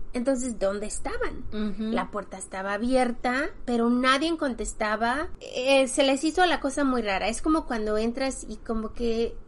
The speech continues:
Speaker 1: mm, tú sabes que algo no está
Speaker 2: Una
Speaker 1: bien.
Speaker 2: vibra de que no
Speaker 1: Una
Speaker 2: está
Speaker 1: vibra de
Speaker 2: bien.
Speaker 1: que no está nada bien, a pesar de que todo parece normal, ¿no?
Speaker 2: Ujú.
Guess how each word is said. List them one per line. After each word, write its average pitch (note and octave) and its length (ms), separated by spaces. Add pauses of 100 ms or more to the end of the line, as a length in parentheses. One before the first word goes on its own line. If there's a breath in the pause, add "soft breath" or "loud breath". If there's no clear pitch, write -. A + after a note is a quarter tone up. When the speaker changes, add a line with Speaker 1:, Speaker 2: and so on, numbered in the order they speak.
(240)
Speaker 1:
mm, D#4 320
tú F#4+ 140
sabes E4+ 420
que G#3+ 160
algo C4+ 460
no G#3+ 160
está G#3 200
Speaker 2:
Una A#3+ 260
Speaker 1:
bien. A#3 120
Speaker 2:
vibra A#3 300
de G#3+ 140
que G#3 100
no - 80
Speaker 1:
Una D#4 160
Speaker 2:
está D#4+ 60 (100)
Speaker 1:
vibra D4 140
de - 120
Speaker 2:
bien. G3+ 60
Speaker 1:
que G3 80
no F#3+ 100
está G3 280
nada G3 260
bien, D#3+ 320
a A3+ 140
pesar C4 320
de D#4 180
que G#3+ 420 (380 loud breath)
todo C#4+ 260
parece A3+ 360
normal, F#3 400 (100)
¿no? A3 200
Speaker 2:
Ujú. A3 600